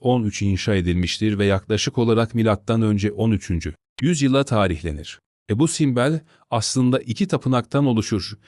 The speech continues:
Büyük Tapınak ve Küçük Tapınak. Büyük Tapınak, ikinci Ramses tarafından inşa edilmiştir ve onun ve eşi Nefertari'nin tapınağı olarak bilinir. Büyük Tapınak, Firavun'un güç ve zaferini kutlamak amacıyla yapılmış büyük bir tapınaktır.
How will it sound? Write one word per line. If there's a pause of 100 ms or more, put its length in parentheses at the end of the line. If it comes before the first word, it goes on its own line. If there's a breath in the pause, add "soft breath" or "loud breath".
(220 soft breath)
Büyük
Tapınak
ve
Küçük
Tapınak. (220)
Büyük
Tapınak, (160)
ikinci (260)
Ramses
tarafından
inşa
edilmiştir
ve
onun
ve
eşi
Nefertari'nin
tapınağı
olarak
bilinir. (280)
Büyük
Tapınak, (180)
Firavun'un
güç
ve
zaferini
kutlamak
amacıyla
yapılmış
büyük
bir
tapınaktır.